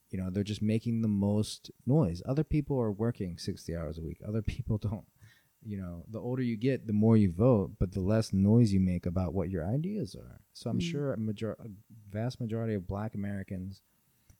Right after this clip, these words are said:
Speaker 1: just wanna go about their every day. You know, you know, they, they're not getting into confrontations with the police. You know, one, you know, three hundred Ameri-,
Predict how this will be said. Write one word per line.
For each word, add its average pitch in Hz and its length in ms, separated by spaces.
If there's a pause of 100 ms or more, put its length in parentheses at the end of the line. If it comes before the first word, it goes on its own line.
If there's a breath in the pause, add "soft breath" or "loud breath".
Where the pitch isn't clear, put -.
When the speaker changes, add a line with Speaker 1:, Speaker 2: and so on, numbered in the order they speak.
Speaker 1:
just 101 220
wanna 104 140
go 104 100
about 98 240
their 92 120
every 110 220
day. 95 480 (480)
You 87 100
know, 82 360 (760)
you 101 120
know, 87 120
they, 92 140 (220)
they're 104 100
not 101 280
getting 107 200
into 101 160
confrontations 98 760
with 92 120
the 87 80
police. - 640 (1700)
You 101 80
know, 82 200 (140)
one, 113 380
you 120 100
know, 95 160 (120)
three 123 160
hundred 113 300
Ameri-, 104 380